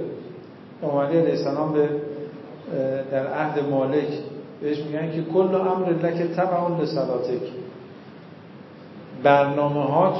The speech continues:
رو در تعامل با مردم با نماز تنظیم کن. بگو که یک ساعت قبل نماز ملاقات داریم، یک ساعت بعد نماز پاسخ خوبیم.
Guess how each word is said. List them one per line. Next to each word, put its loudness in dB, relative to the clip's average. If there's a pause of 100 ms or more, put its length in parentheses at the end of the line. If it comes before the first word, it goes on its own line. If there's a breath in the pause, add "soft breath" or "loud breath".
رو 6 (540)
در 6
تعامل 0
با -2
مردم 2 (380)
با 6
نماز 6
تنظیم 0
کن. -6 (1600)
بگو 8
که 4
یک 6
ساعت 6
قبل 2
نماز 2
ملاقات 4
داریم، 0
یک 0
ساعت 0 (520)
بعد 2
نماز 0
پاسخ -2 (120)
خوبیم. 0